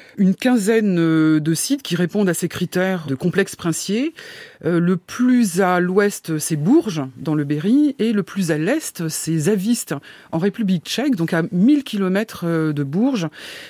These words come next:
Donc, on a dans cette zone, donc, une quinzaine ou peut-être une vingtaine de résidences princières qui ont probablement chacune leur système politique, mais qui font partie d'un réseau économique,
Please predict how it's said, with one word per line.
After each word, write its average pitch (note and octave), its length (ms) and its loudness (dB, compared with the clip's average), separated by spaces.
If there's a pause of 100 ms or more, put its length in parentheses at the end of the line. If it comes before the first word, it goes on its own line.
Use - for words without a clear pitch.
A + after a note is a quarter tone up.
Donc, G3 220 0
on G#3+ 120 4
a A#3 200 2
dans F#3 160 0
cette F#3 180 0
zone, G#3 460 2
donc, E3 240 -2
une E3 280 2
quinzaine E3 500 -2
ou - 20 -4
peut-être E3+ 260 -2
une F3 140 2
vingtaine F#3+ 640 0 (300)
de D#3+ 100 0
résidences F#3+ 420 0
princières F#3+ 720 -2 (560)
qui A#3+ 460 0 (300)
ont G3 80 4
probablement A3 840 2
chacune B3 440 0
leur G3 120 0
système F#3+ 320 -2
politique, F#3+ 760 -2
mais A#3 140 4
qui C4 140 -2
font A#3+ 120 0
partie A#3+ 300 -4
d'un G3 100 2
réseau G3 280 0
économique, F#3+ 680 2